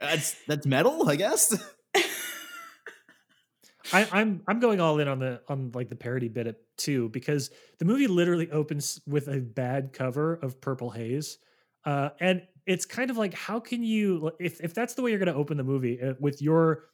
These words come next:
Speaker 2: cover band playing one of the most iconic guitar songs of all time,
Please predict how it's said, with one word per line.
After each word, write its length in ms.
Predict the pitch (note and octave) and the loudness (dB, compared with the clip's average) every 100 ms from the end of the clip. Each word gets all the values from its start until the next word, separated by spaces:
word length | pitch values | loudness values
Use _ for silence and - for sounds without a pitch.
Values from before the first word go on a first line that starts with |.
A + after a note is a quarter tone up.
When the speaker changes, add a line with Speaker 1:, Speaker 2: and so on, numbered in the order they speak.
| _ _ _ | _ _ _
Speaker 2:
cover 300 | - D#3+ D#3 | -2 0 2
band 460 | C#3+ C3 A#2+ A#2 C3 _ _ _ | 0 -2 -2 -6 -10 _ _ _
playing 280 | - C#3+ C3+ | -4 -2 0
one 140 | C3+ | -2
of 60 | B2+ | -2
the 60 | B2+ | -2
most 200 | C3 B2+ | -2 -4
iconic 480 | B2+ C#3+ C#3 C3 | -6 -4 -4 -4
guitar 320 | - B2 B2 A#2 | -10 -8 -6 -6
songs 340 | - A#2 A#2 | -6 -8 -8
of 80 | A2 | -6
all 140 | A2+ | -8
time, 420 | - B2+ A#2+ A2+ | -6 -4 -4 -6